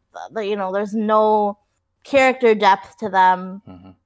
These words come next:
Speaker 1: Um, so it would, I mean, it probably would have been interesting in a sense to have some more depth into, you know, how she is, why she is who she is, which, which we, we do get a bit later. I mean, there was a lot of Kate Hudson crying and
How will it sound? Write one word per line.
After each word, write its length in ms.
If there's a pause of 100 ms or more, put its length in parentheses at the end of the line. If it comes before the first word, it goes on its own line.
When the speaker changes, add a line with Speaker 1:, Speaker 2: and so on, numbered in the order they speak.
(160)
Speaker 1:
Um, 400
so 180
it 140
would, 260
I 80
mean, 160
it 100
probably 280
would 100
have 100
been 120
interesting 560
in 100
a 120
sense 380
to 80
have 220
some 260
more 400 (540)
depth 320
into, 640 (560)
you 120
know, 280 (400)
how 340
she 300
is, 200
why 320
she 280
is 560 (320)
who 160
she 220
is, 140
which, 160
which 200
we, 140
we 160
do 180
get 160
a 40
bit 200
later. 240
I 220
mean, 400 (320)
there 100
was 80
a 80
lot 300
of 340
Kate 220
Hudson 460
crying 600
and 240